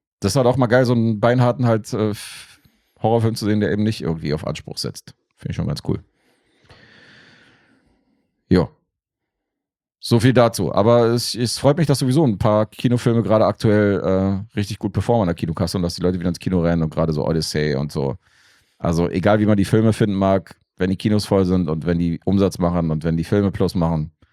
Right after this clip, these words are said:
dann sind, äh, Lee und ich und du ja auch und dann sind eigentlich die ganzen Fans von Filmen, müssten dann erstmal happy sein und glücklich und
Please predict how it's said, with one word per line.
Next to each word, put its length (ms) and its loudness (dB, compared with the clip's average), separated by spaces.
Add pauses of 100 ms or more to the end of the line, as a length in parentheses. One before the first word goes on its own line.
(560)
dann 180 -4
sind, 240 -6
äh, 280 -4
Lee 220 -2
und 120 -4
ich 280 -4
und 180 -8
du 160 0
ja 160 2
auch 300 -2
und 200 -8
dann 120 -2
sind 100 -6
eigentlich 180 -4
die 60 -20
ganzen 260 -2
Fans 280 0
von 140 -4
Filmen, 440 -4 (680)
müssten 280 0
dann 120 2
erstmal 280 -2
happy 220 0
sein 220 -2
und 80 -8
glücklich 400 -6
und 300 -12